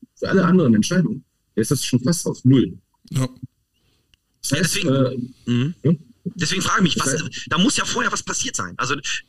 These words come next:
Speaker 3: du gehst ja jetzt nicht einfach mal eben, sagst so, zack, ich mach jetzt mal als Trainerstab, kompletter Trainerstab, ich weiß nicht, sechzehn Leute,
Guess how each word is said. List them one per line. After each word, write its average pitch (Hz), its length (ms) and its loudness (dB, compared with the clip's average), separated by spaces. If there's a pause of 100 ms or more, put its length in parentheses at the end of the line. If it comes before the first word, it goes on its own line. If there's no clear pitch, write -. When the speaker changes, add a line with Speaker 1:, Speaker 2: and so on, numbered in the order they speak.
(120)
Speaker 3:
du 135 160 -2
gehst 233 220 -2
ja 202 80 0
jetzt 185 180 -2
nicht 196 220 0
einfach 190 300 -2
mal 165 180 2
eben, 180 120 -2
sagst 190 280 -2
so, 180 160 -2 (280)
zack, - 220 -2
ich - 120 0
mach 175 140 0
jetzt 165 200 -4
mal 147 100 2
als - 160 0
Trainerstab, 120 680 -2
kompletter 226 480 -4
Trainerstab, 151 600 -2
ich - 80 -4
weiß 131 140 -4
nicht, 117 120 -4
sechzehn 165 300 -4
Leute, 151 380 -4